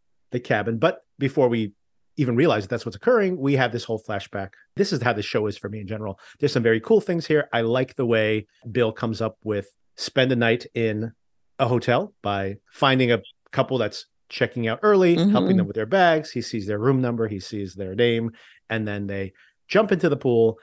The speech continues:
Speaker 1: pretend that they forgot their room keys. They go inside, ask for the keys. This, I think, is actually pretty clever. It's, uh, you know, a little bit of a hack without being technical, obviously, and it's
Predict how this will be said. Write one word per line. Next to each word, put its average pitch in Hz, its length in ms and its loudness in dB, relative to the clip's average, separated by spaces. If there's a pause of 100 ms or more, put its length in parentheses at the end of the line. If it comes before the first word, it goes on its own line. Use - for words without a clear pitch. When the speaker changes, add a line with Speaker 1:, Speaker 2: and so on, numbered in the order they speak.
(200)
Speaker 1:
pretend 120 320 -4
that 104 120 -4
they 101 280 -6 (220)
forgot 165 340 -2
their 131 300 0 (420)
room 127 180 0
keys. 117 380 -4
They 104 80 -6
go 98 160 -6
inside, 98 500 -10
ask 101 260 -14
for 98 260 -12
the 101 80 -12
keys. 101 380 -16 (260)
This, 185 240 0
I - 80 4
think, 139 140 0
is 127 80 2
actually 117 240 0
pretty 110 180 -4
clever. 101 420 0
It's, - 180 -10
uh, 107 100 -2
you 110 120 -6
know, 110 100 -2
a 104 40 -2
little 113 160 0
bit 117 80 2
of 113 80 2
a 110 40 0
hack 127 300 0
without 104 460 -4
being 98 200 -8
technical, 127 440 -10
obviously, 117 640 -8
and 110 140 -16
it's 110 100 -20